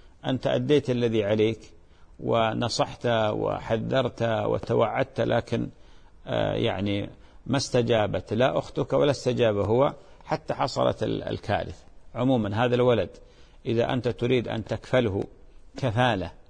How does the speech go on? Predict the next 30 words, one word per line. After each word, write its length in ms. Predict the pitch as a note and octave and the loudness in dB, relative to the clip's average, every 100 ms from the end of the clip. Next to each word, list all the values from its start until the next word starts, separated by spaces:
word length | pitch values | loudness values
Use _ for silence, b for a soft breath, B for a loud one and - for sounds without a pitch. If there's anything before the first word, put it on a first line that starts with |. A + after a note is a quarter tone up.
| - - | -20 -10
هذا 240 | G2+ A2 | -4 0
لا 100 | B2+ | 4
يسمى، 520 | D3 C#3 B2+ B2 A#2 A#2+ b b b - | 2 2 -2 0 -2 -4 b b b -12
لا، 200 | A2+ A2 | -8 -2
لا 180 | A#2 C3+ | 2 2
يقال 420 | D3 - C3+ A#2+ | 2 2 0 2
بأنك 460 | A#2+ A#2 A#2+ - | -2 -2 -2 -2
أنت 260 | - B2 B2+ | -4 -2 -4
خاله، 600 | - A#2 G#2+ G#2 G2+ - - - - - - - - | -2 0 2 2 0 -4 -6 -20 -20 -20 -20 -20 -6
واضح؟ 460 | G#2 G2+ A2+ C#3 - b b b | 0 2 4 2 -2 b b b
لكن 280 | A2+ G#2+ A2+ | -6 -4 -2
تريد 300 | C3 C#3 B2 | 2 4 2
أن 200 | - A#2 | -2 -2
ترحم 400 | D3 C#3 A#2+ G#2+ | -2 -2 -4 -2
هذا 200 | A2 G#2 | -2 0
الولد 380 | A2 A#2 A2 D#2+ - | 2 4 2 0 -6
وأن 240 | A2+ G#2 | -8 -6
تكفله 600 | A2+ - C3 B2 G#2+ A#2 - b b b b | -6 -2 0 0 0 -2 -6 b b b b
وأن، 360 | - A#2+ A#2+ A2+ A2+ A2 - | -4 0 0 2 0 0 0
يعني، 280 | C#3 A2+ A2+ | 0 0 -2
تحتضنه 680 | - - - A#2 C3 A#2 A2 | -4 -8 -2 2 2 2 0
مثلا، 520 | A#2 G#2 G#2+ G#2+ A2 - - - - - - | 0 2 0 0 -4 -12 -20 -20 -20 -20 -12
آه، 320 | A2+ G#2 G2+ | -6 -4 -2
من 220 | A#2 A2+ | 0 2
دون 200 | C#3 D3 | 4 2
تبني. 520 | C#3+ B2+ B2+ A2 F#2+ | 2 4 4 2 -2
التبني 480 | F#2 - A#2+ B2+ B2 | -4 -2 0 2 0
في 80 | A2 | 0
الإسلام 400 | A#2+ - C3 A#2+ | -4 0 0 0
محرم، 460 | G#2+ C3 A#2 F2+ | 0 0 0 -4